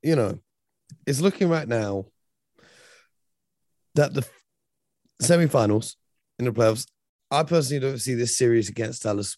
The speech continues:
being a long series. I think, uh, the Philadelphia series won't be a long series either, unless Embiid can make a return, and even then, I don't know how it will go. But then the Celtics and the Bucks and the Grizzlies and the Warriors, tonight's games.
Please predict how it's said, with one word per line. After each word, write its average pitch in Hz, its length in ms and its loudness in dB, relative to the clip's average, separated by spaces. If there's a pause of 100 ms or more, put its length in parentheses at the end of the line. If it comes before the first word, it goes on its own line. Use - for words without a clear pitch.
being 107 220 0
a 101 60 -4
long 104 240 -2
series. 101 480 -8 (520)
I 113 140 -2
think, 107 460 -6 (440)
uh, 107 280 2
the 98 100 -10
Philadelphia 110 580 -2
series 98 580 -4
won't 104 200 -6
be - 60 -6
a 98 60 -2
long 101 160 -2
series 98 260 -2
either, 98 240 0
unless 101 300 -4
Embiid 101 400 -4
can 101 100 -6
make 98 140 -4
a 101 60 -8
return, 101 320 -4
and 101 120 -4
even 98 260 -4
then, 101 280 -4 (100)
I 101 60 -6
don't 98 100 -4
know 98 100 -2
how 101 140 0
it 95 40 2
will 101 100 0
go. 98 240 -2 (640)
But - 200 -8
then 135 440 2 (380)
the 120 60 -6
Celtics 156 540 0
and 117 80 -2
the 107 60 -2
Bucks - 480 -2 (100)
and 110 120 -4
the 113 60 0
Grizzlies 113 420 0
and 107 80 0
the 104 40 2
Warriors, 104 540 -2 (500)
tonight's 113 400 0
games. 95 560 -4